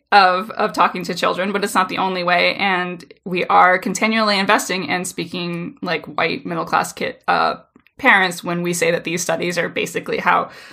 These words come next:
how it should be for everyone. Um, but people really don't like to hear that. You're right. I, I'm realizing then this now.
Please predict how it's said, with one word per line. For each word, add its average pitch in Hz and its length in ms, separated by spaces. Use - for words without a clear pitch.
how 180 240
it - 160
should - 160
be 165 220
for - 160
everyone. - 520
Um, 180 640
but 220 180
people 294 260
really 403 180
don't 392 100
like 311 140
to 285 100
hear 302 140
that. 226 220
You're 233 140
right. 240 400
I, 226 300
I'm 220 200
realizing 226 420
then 208 340
this 208 240
now. 185 540